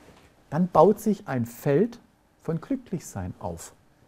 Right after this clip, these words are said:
Und das andere, das andere Feld, was mich unglücklich macht, das wird kleiner. Und es könnte sogar sein,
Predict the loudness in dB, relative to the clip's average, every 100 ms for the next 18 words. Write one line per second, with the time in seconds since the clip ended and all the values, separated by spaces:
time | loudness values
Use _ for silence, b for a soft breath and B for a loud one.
0 | _ _ _ _ _ 2 4 4 0 -4
1 | 0 2 2 0 -2 -2 -2 -2 0 0
2 | -2 -2 2 2 0 -2 -2 0 -2 -2
3 | -4 -4 -4 -4 -4 -8 -20 -20 _ -10
4 | -6 -4 -6 -2 0 2 0 -2 b b
5 | b b -2 0 6 6 6 2 4 2
6 | 2 -2 0